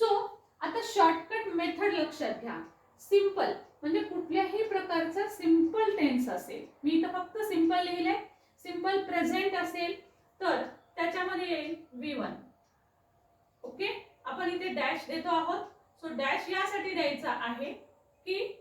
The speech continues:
प्रत्येक ठिकाणी सुरुवातीला वाक्याच्या सब्जेक्ट असणार आहे. So, हा सब्जेक्ट असेल, त्यानंतर व्ही वन असेल. आता हा झाला सिंपल प्रेझेंट.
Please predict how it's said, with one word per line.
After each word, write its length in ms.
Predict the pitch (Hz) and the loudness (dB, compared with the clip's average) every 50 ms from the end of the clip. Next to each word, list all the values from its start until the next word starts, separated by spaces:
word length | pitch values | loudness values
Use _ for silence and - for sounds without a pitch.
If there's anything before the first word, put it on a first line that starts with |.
| - _ _ - | -18 _ _ -12
प्रत्येक 480 | 339 349 370 - - 403 427 427 415 349 | -8 -8 -8 -4 -4 -4 -4 -4 -4 -6
ठिकाणी 360 | 320 - 330 330 330 - - | -4 0 2 4 6 4 4
सुरुवातीला 560 | - 320 302 302 320 320 320 311 302 302 294 | 4 4 4 4 4 2 2 4 4 4 4
वाक्याच्या 500 | 285 285 294 - 302 302 - 381 453 427 | 4 2 0 -2 -4 -4 -2 -2 -4 -4
सब्जेक्ट 560 | - - - 285 220 208 214 214 - - - | -4 -4 -4 -4 -4 -4 -6 -8 -8 -6 -6
असणार 360 | 185 180 - - 190 185 180 | -8 -8 -8 -10 -10 -8 -8
आहे. 400 | 175 170 - - - - - _ _ _ _ _ - 320 | -8 -10 -12 -14 -16 -16 -18 _ _ _ _ _ -6 -2
So, 120 | 330 330 | -2 0
हा 160 | 330 359 392 | 2 2 0
सब्जेक्ट 500 | - - 320 233 214 208 302 311 311 330 | 0 0 -4 -4 -2 -2 -2 -2 -2 0
असेल, 360 | 330 330 330 349 370 392 370 | -2 0 0 0 -2 -2 -2
त्यानंतर 520 | - 294 285 277 285 269 262 285 285 277 247 | 0 0 2 2 2 0 0 -2 -2 -2 -2
व्ही 220 | 233 277 277 285 | -2 0 2 2
वन 100 | 320 339 | 4 4
असेल. 460 | 339 349 349 330 - 359 359 381 403 - - - - _ _ _ _ _ _ _ - | 2 2 -2 -2 -2 -2 -2 -2 -2 -4 -8 -16 -20 _ _ _ _ _ _ _ -6
आता 220 | - 302 311 427 427 | -4 -4 -2 0 0
हा 220 | 392 403 392 381 | 0 0 0 2
झाला 260 | - 370 370 392 403 | 2 2 2 2 0
सिंपल 500 | 415 - - 320 294 302 - 359 349 349 | -2 -2 -4 -2 -2 -2 0 0 0 0
प्रेझेंट. 560 | 349 - 285 285 285 214 262 269 208 202 - | 0 0 0 -2 -2 0 -2 -4 -4 -4 -8